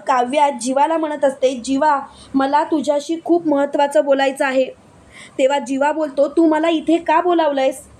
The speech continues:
तेव्हा लगेच काव्या बोलते, "मानिनी काकूंना सगळं काही कळालंय, फक्त त्यांना माझा बॉयफ्रेंड कोण होता हे तेवढं माहिती नाही, बाकी सगळं काही माहिती आहे." हे ऐकताच चांगलाच धक्का जीवाला बसतो.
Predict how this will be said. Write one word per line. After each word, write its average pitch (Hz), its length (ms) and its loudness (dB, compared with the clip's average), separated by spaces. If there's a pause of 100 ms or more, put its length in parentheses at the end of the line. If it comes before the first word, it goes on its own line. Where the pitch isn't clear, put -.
(260)
तेव्हा 285 180 2
लगेच 285 320 -6
काव्या 277 400 0
बोलते, 294 360 0
"मानिनी 285 500 -4
काकूंना 302 580 0 (100)
सगळं 269 260 0
काही 294 240 -2
कळालंय, 277 500 0 (520)
फक्त 285 240 -4
त्यांना 311 540 -2
माझा 277 360 -2
बॉयफ्रेंड 285 580 0
कोण 330 200 2
होता 302 320 -2 (400)
हे 359 200 0
तेवढं 330 240 2
माहिती 311 340 -6
नाही, 285 260 -2
बाकी 277 380 -2
सगळं 294 420 0
काही 339 220 0
माहिती 294 360 0
आहे." 269 240 -2 (600)
हे 269 100 2
ऐकताच 277 720 -4
चांगलाच 277 460 -2
धक्का 269 400 -2
जीवाला 269 460 0
बसतो. 269 440 0